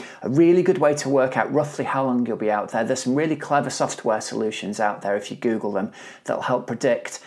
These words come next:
how fast an athlete like you will cover the bike leg of your chosen race.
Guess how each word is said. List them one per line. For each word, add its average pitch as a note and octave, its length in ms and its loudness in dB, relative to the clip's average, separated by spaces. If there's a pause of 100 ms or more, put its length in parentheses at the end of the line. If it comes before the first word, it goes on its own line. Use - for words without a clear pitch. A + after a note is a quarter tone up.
(140)
how C#3 220 2
fast C3+ 420 0
an A#2 120 0
athlete A#2+ 400 -4
like A2+ 300 -4
you A2 120 0
will A2 140 -2
cover A#2 320 -6
the A2+ 80 -2
bike A#2 340 0
leg G#2+ 200 -4
of - 80 -14
your G#2 180 -2
chosen G2+ 460 -4
race. G#2+ 440 -2